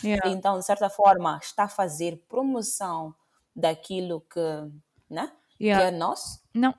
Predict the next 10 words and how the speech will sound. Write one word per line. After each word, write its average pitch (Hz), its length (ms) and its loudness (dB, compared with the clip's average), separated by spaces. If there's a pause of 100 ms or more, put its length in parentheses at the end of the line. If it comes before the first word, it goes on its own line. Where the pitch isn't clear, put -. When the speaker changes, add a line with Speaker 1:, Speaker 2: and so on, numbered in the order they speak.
(100)
Speaker 1:
eu, 302 160 4
Speaker 2:
E 302 160 -2
eu 180 80 2
acho 180 240 -2
isso 180 180 -8
muito, 170 380 -6
muito 247 340 0
Speaker 1:
sinceramente 247 60 4
Speaker 2:
top. 247 180 2
Speaker 1:
falando, 226 640 4